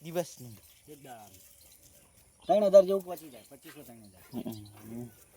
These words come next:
Speaker 2: તો દસ દાડે ત્રીસ હજાર પગાર આવે, તો એક મહિને નેવું હજાર પગાર આવે ક્લાસ વન અધિકારીનો.
Speaker 1: હમ.
Speaker 2: ક્લાસ વન અધિકારીને ચલો સિત્તેર એંસી નેવું હજાર પગાર હોય,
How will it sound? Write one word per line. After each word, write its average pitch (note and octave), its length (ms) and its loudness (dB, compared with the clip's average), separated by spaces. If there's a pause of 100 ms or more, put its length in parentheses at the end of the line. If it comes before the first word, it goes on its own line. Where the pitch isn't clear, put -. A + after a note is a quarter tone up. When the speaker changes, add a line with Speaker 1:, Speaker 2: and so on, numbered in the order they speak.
(320)
Speaker 2:
તો E3+ 200 -4
દસ F#3+ 240 2
દાડે F#3 320 0 (1040)
ત્રીસ - 200 -8
હજાર E3 180 0
પગાર E3+ 320 2
આવે, F#3+ 220 4 (760)
તો F3 120 2
એક F3+ 120 0
મહિને D#3 440 0 (160)
નેવું E3+ 320 0
હજાર D3+ 280 -2
પગાર C#3+ 340 -2
આવે E3+ 260 -4
ક્લાસ D3 300 -14 (160)
વન D3 140 -16 (200)
અધિકારીનો. A#2 540 -16 (960)
Speaker 1:
હમ. B2 80 -10
Speaker 2:
ક્લાસ G3 240 -4
વન G3+ 100 -8
અધિકારીને G3 640 -8
ચલો G3+ 260 -8
સિત્તેર F3 280 -12
એંસી F3 220 -10
નેવું F3 220 -10
હજાર D#3 160 -10
પગાર D3+ 300 -8
હોય, E3+ 240 -4